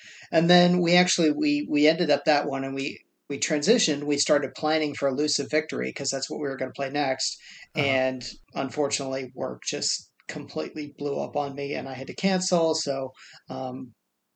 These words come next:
Speaker 1: they are continuing to play that 'cause there were three of us playing with a fourth person that was kind of interested. So, and then I think they even found another guy. So I'm happy for them. They've,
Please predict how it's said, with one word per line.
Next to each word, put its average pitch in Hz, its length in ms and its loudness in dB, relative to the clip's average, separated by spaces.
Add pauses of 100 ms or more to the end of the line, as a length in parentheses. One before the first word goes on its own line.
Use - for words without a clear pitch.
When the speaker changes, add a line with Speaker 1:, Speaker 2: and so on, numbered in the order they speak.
(140)
Speaker 1:
they 190 280 8
are 156 200 4
continuing 147 580 -2
to - 160 -12
play 143 200 -2
that 165 280 0
'cause 131 160 -8
there 135 100 -6
were 135 120 -4
three 208 240 2
of 185 100 2
us 180 220 2
playing 165 420 2
with 135 180 -6
a 123 60 -8
fourth 151 340 -2
person 147 300 -2
that - 80 -10
was 131 140 -8
kind 143 180 -4
of 143 80 -4
interested. 139 640 -4
So, 131 320 -2 (340)
and 147 80 -2
then 147 100 2
I 147 60 4
think 165 220 -2
they 156 100 2
even 147 200 2
found 139 200 2
another 147 300 0
guy. 139 160 4
So 135 320 -2 (600)
I'm 156 220 6
happy 165 320 2
for 156 140 0
them. 147 340 2
They've, 147 220 0